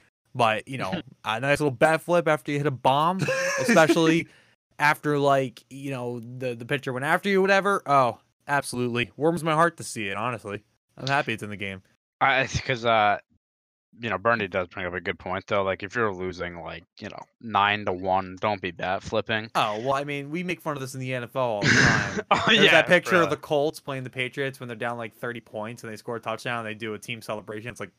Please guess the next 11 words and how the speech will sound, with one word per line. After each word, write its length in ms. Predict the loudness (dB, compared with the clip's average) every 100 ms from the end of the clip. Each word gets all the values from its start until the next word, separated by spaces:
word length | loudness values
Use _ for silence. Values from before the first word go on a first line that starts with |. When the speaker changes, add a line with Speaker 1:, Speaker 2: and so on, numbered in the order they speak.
| _ _
Speaker 1:
what 160 | -14 -12
are 20 |
you 260 | -12 -14 -18 _ _
celebrating? 1080 | -18 -10 -6 -4 -6 -12 _ -14 -14 -16 -20 _
You 260 | -16 -14 -14 -10
are 220 | -8 -8
losing 500 | -10 -8 -8 -10 -10
by 200 | -6 -2
a 140 | 0
lot. 280 | 2 0 0
Speaker 2:
<laughs> 40 | -6